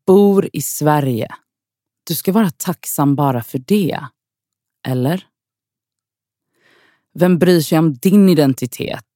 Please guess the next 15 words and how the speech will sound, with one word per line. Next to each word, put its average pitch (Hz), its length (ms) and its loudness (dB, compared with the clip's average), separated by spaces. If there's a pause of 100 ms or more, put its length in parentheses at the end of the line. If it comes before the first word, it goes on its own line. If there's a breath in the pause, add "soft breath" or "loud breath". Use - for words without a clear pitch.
(120)
som 117 600 -6
blatte 123 680 -4
eller 117 300 0
som 113 260 -8
kvinna? 113 760 -4 (1400)
Men 156 180 0
jag 175 480 0
bryr - 240 -6
mig. - 320 -12 (2000)
Det 165 80 0
är 175 80 2 (100)
omöjligt 156 680 2
att 170 120 -4
inte 143 200 -2
jämföra. 127 720 -4